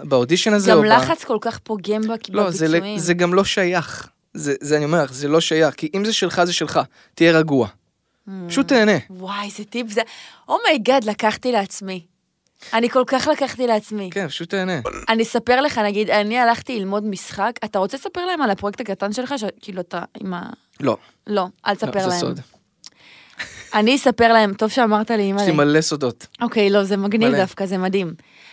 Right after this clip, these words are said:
Speaker 2: אני הלכתי ללמוד, הרבה כאילו אומרים לי, נגיד, "למה את לא הולכת להיות שחקנית? טי, טי, טי." הלכתי ללמוד משחק לפני שנה,
Speaker 1: מהמם.
Speaker 2: לי, ל-, ל-, לשלושה חודשים.
Speaker 1: אוקיי.
Speaker 2: חודשיים, שלושה, אצל,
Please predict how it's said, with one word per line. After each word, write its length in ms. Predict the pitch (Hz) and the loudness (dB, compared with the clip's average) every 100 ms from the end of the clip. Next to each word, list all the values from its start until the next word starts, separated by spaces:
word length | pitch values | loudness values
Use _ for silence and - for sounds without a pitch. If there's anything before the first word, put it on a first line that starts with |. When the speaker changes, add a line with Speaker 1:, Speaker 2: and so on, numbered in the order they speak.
| - _ | -20 _
Speaker 2:
אני 160 | 202 240 | -2 2
הלכתי 320 | 277 262 269 | 2 2 0
ללמוד, 200 | 220 214 208 | -2 -4 -2
הרבה 260 | 208 214 247 | 0 0 -2
כאילו 200 | 302 254 | -2 -6
אומרים 220 | 202 220 | -4 -6
לי, 40 | |
נגיד, 260 | 233 185 185 | -6 -8 -4
"למה 180 | 190 202 | -2 -2
את 100 | 208 | 0
לא 60 | 208 | 0
הולכת 240 | 214 214 | 0 -2
להיות 140 | 220 | -4
שחקנית? 380 | 214 214 220 180 | -6 -6 -4 -4
טי, 80 | 185 | -6
טי, 120 | 180 | -8
טי." 200 | 196 170 - - | -8 -10 -8 -2
הלכתי 280 | 226 285 339 | 0 0 -4
ללמוד 180 | 254 | -4
משחק 320 | 233 185 208 208 | -6 -8 -10 -10
לפני 260 | 190 196 | -10 -8
שנה, 340 | 190 175 180 262 - - | -8 -6 -6 -8 -12 -10
Speaker 1:
מהמם. 200 | 123 123 - _ | -8 -8 -10 _
Speaker 2:
לי, 220 | 226 247 - | -2 0 2
ל-, 160 | 208 202 190 202 190 | 2 2 0 -2 -2
ל-, 420 | 190 185 - 196 | -2 -2 -6 -10
לשלושה 320 | 196 202 214 | -8 -4 -4
חודשים. 480 | 208 196 180 180 165 - - | -2 -4 -4 -8 -10 -16 -18
Speaker 1:
אוקיי. 240 | - 98 110 _ _ _ | -12 -12 -14 _ _ _
Speaker 2:
חודשיים, 540 | - 254 - 311 330 | -6 -4 0 0 0
שלושה, 440 | - 208 190 220 247 208 | -2 -4 0 0 0 -2
אצל, 220 | 202 202 | -4 -4